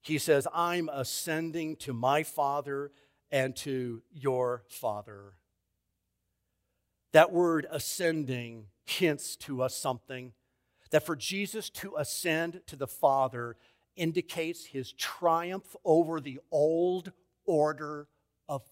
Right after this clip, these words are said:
things. The dawn of that first Easter morning brought the dawning of a whole new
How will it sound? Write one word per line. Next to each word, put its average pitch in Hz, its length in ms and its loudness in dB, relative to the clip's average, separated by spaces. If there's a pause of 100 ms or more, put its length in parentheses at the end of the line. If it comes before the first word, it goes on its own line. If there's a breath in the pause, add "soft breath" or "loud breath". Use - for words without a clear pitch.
(120)
things. - 920 -20 (1400)
The 160 100 -2
dawn 208 560 8
of 196 80 4
that 180 260 4
first 220 380 -4 (380)
Easter 226 440 2
morning 175 440 4
brought 185 440 4
the 175 100 -4
dawning 165 580 -4 (200 loud breath)
of 160 140 2
a 143 100 4
whole 226 760 4
new 196 560 2